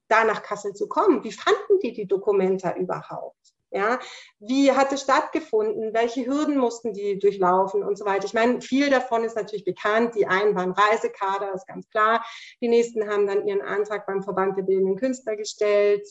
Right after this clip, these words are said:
Ähm, und, äh, es ist natürlich interessant, dass jeder eine andere Erinnerung an die Documenta hat. Und,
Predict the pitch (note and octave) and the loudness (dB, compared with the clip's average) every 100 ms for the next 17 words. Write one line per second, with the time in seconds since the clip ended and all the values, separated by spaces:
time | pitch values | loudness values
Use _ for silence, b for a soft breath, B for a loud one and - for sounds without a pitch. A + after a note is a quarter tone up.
0 | - G#3 G3+ G3+ G3 F#3+ - _ _ _ | -4 -2 0 0 0 -2 -8 _ _ _
1 | _ _ _ - _ - A3 A3+ A#3 A#3 | _ _ _ -20 _ 0 2 2 -2 -6
2 | - G#3+ A3+ A#3 G3 B3+ B3+ B3+ A#3+ - | -2 0 2 0 0 0 0 -2 -6 -6
3 | A3+ A3+ - G#3 A3+ A#3+ - _ A3+ A3 | -6 -8 -2 0 0 -2 -8 _ -6 -6
4 | - G#3 A#3+ A#3+ A3+ G#3+ A3 G#3 G3+ D4 | -8 0 2 2 0 -2 -2 -2 0 0
5 | G#4 A3 G#3 G3 G3 G3+ G3 G3 G#3 F#3+ | 0 -2 -2 -2 -4 -4 -6 -4 -2 -2
6 | G3 A3 G#3+ C4+ - B B B B _ | -2 0 2 0 -6 B B B B _
7 | - A#3+ A#3+ A#3+ A#3 | 4 6 6 4 0